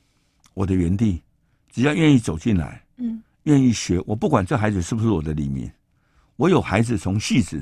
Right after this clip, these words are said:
Speaker 1: 坐公车坐一年，考上证照。那我在罗斯福路三段有一个咖啡厅，书屋花甲而立书店。
Speaker 2: 嗯。
Speaker 1: 当你这群孩子考上，可以到我那边去实习。你可以想象，一个孩子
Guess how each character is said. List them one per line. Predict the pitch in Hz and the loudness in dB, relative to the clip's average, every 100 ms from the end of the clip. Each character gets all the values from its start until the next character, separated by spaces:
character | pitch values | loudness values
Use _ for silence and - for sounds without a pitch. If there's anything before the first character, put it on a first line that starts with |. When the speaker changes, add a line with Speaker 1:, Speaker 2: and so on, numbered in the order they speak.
| - | -4
Speaker 1:
坐 | 131 | -2
公 | - 113 | 0 0
车 | 110 101 | 2 0
坐 | - - | 0 2
一 | 240 | 6
年， | 165 101 73 - _ _ _ _ _ _ _ _ _ _ _ _ _ _ | 8 6 0 -8 _ _ _ _ _ _ _ _ _ _ _ _ _ _
考 | - 85 | -14 -8
上 | 90 85 | -4 -4
证 | 87 | -4
照。 | 73 69 _ _ _ _ _ _ _ _ _ | -6 -10 _ _ _ _ _ _ _ _ _
那 | - 151 | -2 0
我 | 90 | 2
在 | 135 117 110 - - | 2 0 0 -6 -2
罗 | 110 | 0
斯 | 110 123 | 2 2
福 | 110 | 2
路 | 110 110 | 2 0
三 | - 110 | 0 0
段 | 120 98 | 2 2
有 | 95 76 | 0 -2
一 | 95 | -2
个 | 95 | -2
咖 | 87 98 | -2 0
啡 | 92 92 | 2 0
厅， | 95 95 110 _ _ | 2 0 -2 _ _
书 | - 127 120 123 | -2 2 4 4
屋 | |
花 | 113 120 | 2 0
甲 | 117 87 - | 2 0 -2
而 | 90 | 0
立 | 104 104 | 2 2
书 | 113 | 0
店。 | 101 107 82 _ - | 0 0 0 _ -2
Speaker 2:
嗯。 | 247 233 220 226 _ - | 2 2 0 -8 _ -4
Speaker 1:
当 | 175 | 0
你 | 180 113 | 2 2
这 | 185 | 0
群 | 147 | 0
孩 | 113 104 | -2 -2
子 | 123 | -2
考 | 117 - 87 | -4 -6 -6
上， | - 104 85 | -4 -6 -2
可 | 165 | 0
以 | 107 | 2
到 | 156 | 2
我 | 113 | 0
那 | 101 | 0
边 | 104 | -2
去 | 101 104 | -2 -4
实 | - 73 | -6 -8
习。 | - 78 85 _ _ _ _ _ _ _ - | -10 -12 -16 _ _ _ _ _ _ _ -4
你 | 120 | 0
可 | 156 | 2
以 | 160 | 0
想 | 92 82 | 0 -2
象， | 117 - | -2 -2
一 | 143 | -4
个 | 151 | -4
孩 | 110 98 | -2 -2
子 | 101 - | -4 -8